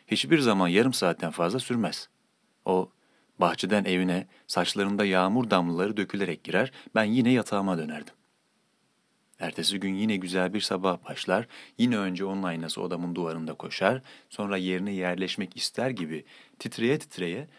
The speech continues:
duvara asılı kalırdı. Yine ben gözlerimi kırpmadan onun ayna ışığına, o gözlerini güzel elleriyle siper ederek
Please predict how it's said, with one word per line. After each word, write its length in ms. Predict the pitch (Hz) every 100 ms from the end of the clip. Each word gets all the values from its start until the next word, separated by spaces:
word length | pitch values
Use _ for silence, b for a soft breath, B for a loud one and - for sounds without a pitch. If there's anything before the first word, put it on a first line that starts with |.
| b -
duvara 300 | 104 104 127
asılı 380 | 107 - 101 -
kalırdı. 420 | 80 76 78 - _ _ _ _ _ _ _ _ _ _ _ _
Yine 180 | 87 90
ben 160 | 92 92
gözlerimi 400 | 92 92 95 92
kırpmadan 480 | 117 92 82 104
onun 260 | - 104 113
ayna 320 | 98 95 127
ışığına, 480 | 120 - 80 98 156 b b b b
o 240 | 98 110 - b b _
gözlerini 500 | 92 90 92 101 110
güzel 380 | 92 87 117 135
elleriyle 520 | 98 85 85 85 80
siper 400 | 78 - - 120
ederek 460 | 117 95 87 127